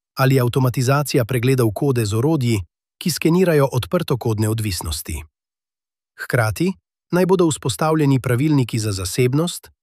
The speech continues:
nadzor izhodov A I in proces za popravljanje napak. Za konec razmislek. Umetna inteligenca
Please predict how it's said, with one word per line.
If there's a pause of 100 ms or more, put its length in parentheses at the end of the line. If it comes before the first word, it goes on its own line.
(280)
nadzor
izhodov (100)
A
I (460)
in
proces (100)
za
popravljanje
napak. (1080)
Za
konec
razmislek. (840)
Umetna
inteligenca